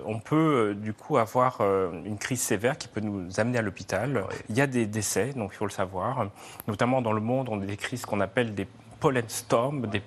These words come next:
Speaker 1: des tempêtes de pollen qui, euh, font, euh, euh, souvent les,
Speaker 2: Qu'est-ce,
Speaker 1: la,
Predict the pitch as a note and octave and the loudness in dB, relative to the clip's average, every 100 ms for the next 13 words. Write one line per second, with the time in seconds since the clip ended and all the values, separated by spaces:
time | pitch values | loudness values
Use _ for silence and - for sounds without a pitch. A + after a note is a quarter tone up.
0 | - B2+ G#2 - D3 D#3 C3 A#2 G2+ A#2 | -8 -8 -6 0 0 2 0 0 2 2
1 | D3+ F#2 - - - - C3 C3 G2+ G2+ | 0 -4 -8 -16 -12 0 4 6 4 2
2 | A#2+ A2 G2 D2 C2 C#2 - - - E2+ | 0 2 2 2 0 -4 -8 -18 -6 -2
3 | D#2 F2+ - A#2 A#2 B2 G#2+ F#2+ F2+ F2 | -2 -4 -6 -4 -2 0 0 0 2 0